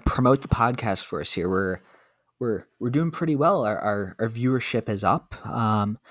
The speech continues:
but as is, as is the motto of New York State, Excelsior, meaning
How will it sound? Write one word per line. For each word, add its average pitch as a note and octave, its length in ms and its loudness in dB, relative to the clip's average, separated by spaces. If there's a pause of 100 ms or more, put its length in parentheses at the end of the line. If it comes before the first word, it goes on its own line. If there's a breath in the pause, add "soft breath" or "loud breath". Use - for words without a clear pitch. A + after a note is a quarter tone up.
(500 soft breath)
but A#2+ 240 2
as B2 280 2
is, B2 440 2
as A2+ 260 2
is A#2+ 180 0
the A#2 100 0
motto A2+ 400 6
of A2 120 2
New G#2+ 80 0
York G2+ 220 0
State, - 320 0
Excelsior, A#2 1000 2
meaning A2+ 440 -2